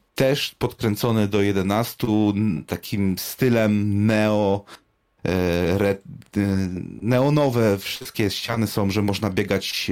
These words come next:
po ścianach, przebijać, wślizgi takie długie super robić. Coś jakby, nie wiem, Super Hot, tylko że podkręcone do jedenastki, jakieś efekty są, no mają własny styl. Y, tutaj raczej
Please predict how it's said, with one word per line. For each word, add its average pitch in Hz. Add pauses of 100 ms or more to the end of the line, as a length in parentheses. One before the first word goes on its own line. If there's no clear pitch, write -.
(120)
po 92
ścianach, 107
przebijać, 98 (220)
wślizgi 127
takie 120
długie 107
super 107
robić. 101 (600)
Coś 139
jakby, 113 (320)
nie 92
wiem, 73
Super 98
Hot, 123
tylko 107
że 92 (320)
podkręcone 98
do 101
jedenastki, 101
jakieś 92
efekty 117
są, 139
no 120
mają 160
własny 135
styl. 135 (640)
Y, 107
tutaj 110
raczej 107